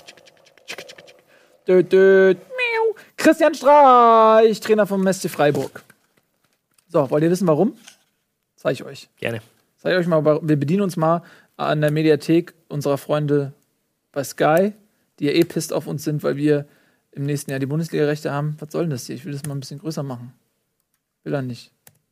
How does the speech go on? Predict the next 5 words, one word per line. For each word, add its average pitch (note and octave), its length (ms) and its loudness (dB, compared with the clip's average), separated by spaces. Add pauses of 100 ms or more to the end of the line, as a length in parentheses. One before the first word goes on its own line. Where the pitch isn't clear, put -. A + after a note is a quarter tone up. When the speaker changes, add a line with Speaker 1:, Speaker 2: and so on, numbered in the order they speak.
(580)
Speaker 1:
Doch, - 260 -18
jetzt - 220 -14
will A#2+ 100 -12
er. B2+ 140 -16 (960)
So, C3 140 -8